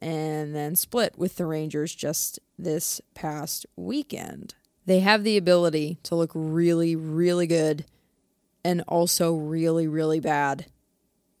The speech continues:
all in the same game. It's evident now they don't know how to play well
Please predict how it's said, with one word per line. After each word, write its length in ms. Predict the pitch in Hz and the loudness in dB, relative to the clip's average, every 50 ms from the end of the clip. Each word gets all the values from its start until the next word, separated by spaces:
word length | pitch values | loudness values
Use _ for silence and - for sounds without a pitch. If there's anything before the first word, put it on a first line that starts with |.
| _ _ - | _ _ 4
all 200 | 180 190 208 214 | 4 6 6 6
in 80 | 196 185 | 4 4
the 80 | 190 | 4
same 300 | 185 - 180 165 160 156 | 2 2 2 0 0 -2
game. 300 | 147 135 120 90 101 - - _ _ _ _ _ _ _ _ _ _ _ _ _ _ _ _ _ _ _ | -4 -6 -6 -6 -10 -12 -14 _ _ _ _ _ _ _ _ _ _ _ _ _ _ _ _ _ _ _
It's 180 | - 185 - - - | -2 -2 -2 -2 0
evident 500 | - 175 175 185 202 226 254 254 - - | 0 2 2 2 2 2 0 -2 -2 -4
now 320 | 160 151 123 117 135 - - _ _ _ | -4 -4 -4 -6 -8 -10 -12 _ _ _
they 120 | 214 175 | 2 2
don't 140 | 170 170 160 | 2 2 0
know 120 | 165 160 160 | -2 -4 -4
how 180 | 147 - 160 156 | -4 -4 -4 -4
to 60 | 151 | -6
play 440 | - - 156 147 143 143 143 156 - _ - | -6 -6 -6 -6 -4 -6 -6 -8 -10 _ -8
well 440 | - 165 165 117 107 110 - - | -4 -4 -2 -2 -4 -6 -8 -12